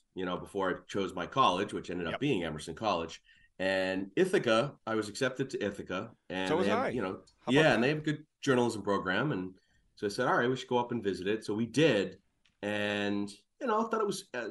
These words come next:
Speaker 1: thought it was good. And, um, you know, I wasn't sure. And so we ended up, after our, our college visit there,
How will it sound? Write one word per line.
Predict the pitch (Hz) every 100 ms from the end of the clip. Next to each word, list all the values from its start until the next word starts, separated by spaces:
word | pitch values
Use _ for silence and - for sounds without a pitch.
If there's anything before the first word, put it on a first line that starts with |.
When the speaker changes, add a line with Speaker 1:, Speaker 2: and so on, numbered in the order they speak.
| -
Speaker 1:
thought | 196
it |
was | 190
good. | 190 131 151 185
And, | 127 113 123 -
um, | 104 107 104 110 117
you | 180
know, | 147
I |
wasn't | 165 151
sure. | - 123 113 156
And | 185 92 90 _ _ _ _ -
so | - 127
we | 117
ended | 135 147
up, | 123 117
after | 123 131 135 113
our, | 107 101 101 -
our | 98 92
college | - 160 156 -
visit | 92 90 92
there, | 92 87 87 123